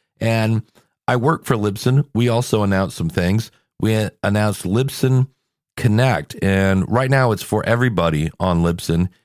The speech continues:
That will go away, I believe, in February. We're letting everybody kinda kick the tires on it. Libsyn Connect is now in beta, and this is a tool for doing remote interviews that you can do right inside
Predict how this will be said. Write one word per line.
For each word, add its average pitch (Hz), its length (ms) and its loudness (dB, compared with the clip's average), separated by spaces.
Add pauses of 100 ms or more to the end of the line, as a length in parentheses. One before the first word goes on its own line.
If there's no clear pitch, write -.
(140)
That 95 140 0
will 104 100 0
go 107 160 0
away, 98 420 0
I 95 120 -2
believe, 104 300 0
in 95 140 0
February. 82 880 -2 (100)
We're 87 120 0
letting 90 260 0
everybody 87 340 0
kinda 85 220 -4
kick 90 180 -4
the - 80 -4
tires 73 420 -2
on 71 200 -2
it. 80 120 -2 (420)
Libsyn 127 360 -2
Connect 98 500 0 (920)
is 101 200 0
now 98 240 2
in 85 100 0
beta, 95 280 0
and 82 240 0
this 104 160 -2
is 101 140 -2
a 87 100 0
tool 90 540 -2 (260)
for 101 160 -2
doing 98 460 0
remote 92 420 0
interviews 80 540 -2
that 71 120 -4
you 87 120 -2
can 104 100 0
do 90 140 2
right 82 300 0
inside 82 640 -2